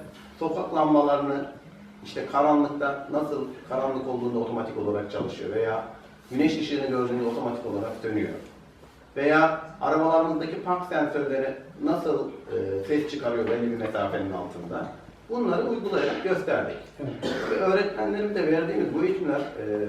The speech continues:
Speaker 1: çok kapsamlı eğitimlerdi. Şöyle ki, yani tam bir hafta sürmekte ve toplamda otuz saat eğitim almakta. Ve bu otuz saat eğitimini alırken de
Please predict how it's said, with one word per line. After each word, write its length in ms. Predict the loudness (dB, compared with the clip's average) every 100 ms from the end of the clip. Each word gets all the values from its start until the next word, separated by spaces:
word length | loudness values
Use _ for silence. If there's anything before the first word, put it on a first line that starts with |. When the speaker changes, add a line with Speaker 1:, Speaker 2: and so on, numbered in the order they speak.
| -4 -8 -14 -6
Speaker 1:
çok 200 | -6 -2
kapsamlı 480 | -2 -2 0 2 2
eğitimlerdi. 600 | 0 -4 -8 -10 -12 -6
Şöyle 320 | -2 0 0
ki, 160 | -2 -6 -8 -16 -20 -14 -4
yani 320 | -2 -2 -4 -8 -16 -6
tam 320 | 2 2 2 0
bir 60 |
hafta 300 | -2 -2 -4
sürmekte 460 | -4 -2 -2 -4 -4
ve 280 | -6 -4 -6 -8 -10
toplamda 460 | -8 0 2 2 0
otuz 360 | -4 -4 -4
saat 320 | 0 -2 0
eğitim 300 | -4 -4 0
almakta. 460 | 0 0 -6 -12 -16 -12
Ve 100 | -10 -10 -12 -18 -20 -12
bu 120 | -6 -6
otuz 220 | -6 -4
saat 260 | 0 2
eğitimini 400 | 4 2 2 0
alırken 520 | 0 0 -2 -4 -4
de 120 | -2